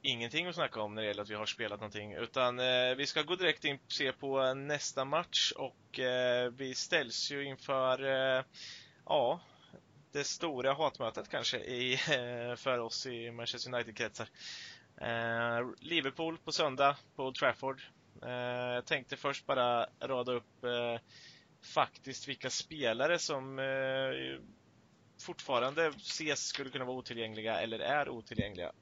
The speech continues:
eh, till på söndag. Eh, och, eh, jag kommer hoppa över några, men, eh, vi kan bara säga att de som är helt uteslutna till på söndag är Bailly, Fosu Mensah och Dalot,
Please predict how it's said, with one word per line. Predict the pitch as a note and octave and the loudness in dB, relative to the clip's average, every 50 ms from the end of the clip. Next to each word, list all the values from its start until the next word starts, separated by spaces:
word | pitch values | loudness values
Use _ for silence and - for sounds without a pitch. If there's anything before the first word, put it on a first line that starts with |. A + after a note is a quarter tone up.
| _ _ _ _ - | _ _ _ _ -10
eh, | G#2+ G#2+ G2 G2 G#2 G2 G2 G#2 G#2+ G2 F2+ - - - | -8 -8 -6 -8 -8 -10 -10 -12 -12 -12 -14 -14 -14 -16
till | - B2 | -16 -12
på | - B2 | -6 -4
söndag. | - - F#2 D2 - D2 - - - - - - - - - _ _ _ | -4 -4 -4 -6 -8 -10 -10 -10 -16 -20 -18 -18 -18 -18 -20 _ _ _
Eh, | - - A2+ A2 G#2+ G#2+ G#2 G2+ F#2+ E2 - - F#2+ F2 | -6 -4 -2 -2 -2 -4 -4 -6 -10 -12 -12 -12 -8 -6
och, | F#2 B2 A2+ - _ _ - B2+ | -6 -6 -6 -8 _ _ -6 -4
eh, | B2 A#2 A#2 A#2 A2+ A2+ A2+ A2+ A2+ A2+ A2+ A2+ A2+ | -2 -2 -2 -2 -2 -2 -2 0 -2 -2 -2 -2 -2
jag | A#2+ A2+ A#2+ A#2+ A#2 - | -2 -2 -2 -2 -2 -6
kommer | - - C3+ A#2 A2+ A#2 | -6 -6 -6 -4 -2 -4
hoppa | A#2+ A#2+ - - A#2+ G#2+ | -4 -4 0 0 0 0
över | G2+ A2 | 0 -2
några, | A2+ A#2 A2+ A2+ A#2 A#2+ | -4 -2 0 2 2 2
men, | A#2+ B2 B2 B2 B2 | 2 2 0 2 2
eh, | B2+ C3 | 2 2
vi | C3 C3 | 2 2
kan | - C#3+ C3 | 0 0 2
bara | C3+ C3 | 2 0
säga | - - C3+ B2+ B2+ | 2 4 4 4 4
att | B2 | 4
de | C#3 C3 | 2 -2
som | B2+ C#3+ C3+ C3 | -4 -2 -2 -2
är | |
helt | B2+ D3 D#3 D#3 C#3+ B2+ A2 - - C3+ | -2 0 2 2 2 2 0 -4 -4 -4
uteslutna | B2+ G#2 - - - A#2+ A2 G#2 B2+ B2 | -4 -2 -4 -4 -2 -4 -4 -4 -6 -4
till | C3+ B2+ A#2 A#2 A2+ A#2 A2 | -4 -4 -4 -2 -4 -4 -6
på | - A#2 | -6 -6
söndag | - B2 G#2+ G#2 G#2+ F2 | -6 -6 -4 -4 -2 -2
är | G2 G#2+ G#2 G#2 G#2+ | 0 0 -2 -2 -2
Bailly, | G2+ G#2+ A2 A2 A2+ A2+ A2+ A2 G#2+ G#2+ - - _ - - - - - - - - _ _ _ _ _ - | -2 -2 -2 0 0 -2 -2 -2 -4 -4 -6 -8 _ -20 -20 -20 -20 -20 -20 -20 -20 _ _ _ _ _ -12
Fosu | - - B2+ - - B2+ | -8 -4 -2 0 0 0
Mensah | A#2+ A#2 A2 G#2 G#2 - A#2 | 0 0 0 -2 -2 -4 -4
och | A2 G#2 | -2 0
Dalot, | G#2+ A2 G#2+ A2 A2+ A#2+ C#3 C3+ B2+ A2+ G2+ G2+ F#2+ | 0 0 0 0 -2 -4 -4 -4 -2 -2 -2 -2 -2